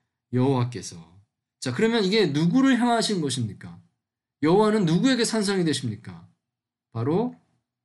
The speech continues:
예, 이스라엘이죠. 하나님의 백성에게 그렇다는 것입니다. 하나님의 백성이 하나님께 피할 때 하나님은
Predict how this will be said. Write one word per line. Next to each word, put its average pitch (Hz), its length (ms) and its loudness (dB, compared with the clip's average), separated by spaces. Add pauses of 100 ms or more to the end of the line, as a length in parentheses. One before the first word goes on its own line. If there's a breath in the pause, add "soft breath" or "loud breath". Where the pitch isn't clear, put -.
(800)
예, 101 120 -10
이스라엘이죠. 135 840 -6 (500)
하나님의 185 360 -2
백성에게 175 600 -4
그렇다는 117 400 -6
것입니다. 87 460 -18 (460)
하나님의 202 420 -2
백성이 180 440 2
하나님께 180 640 -4
피할 160 400 -4
때 170 80 -4
하나님은 190 640 -2